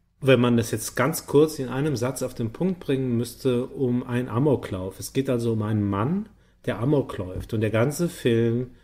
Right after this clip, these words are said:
stellt diesen Amoklauf dar, von, von,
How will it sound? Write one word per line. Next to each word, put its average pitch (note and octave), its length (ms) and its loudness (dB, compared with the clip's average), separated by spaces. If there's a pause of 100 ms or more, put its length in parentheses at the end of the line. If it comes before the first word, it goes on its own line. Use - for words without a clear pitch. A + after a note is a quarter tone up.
(180)
stellt A#2+ 560 2
diesen B2+ 300 -4
Amoklauf A#2 680 0
dar, D3+ 460 -4
von, B2 360 0
von, A#2 340 -2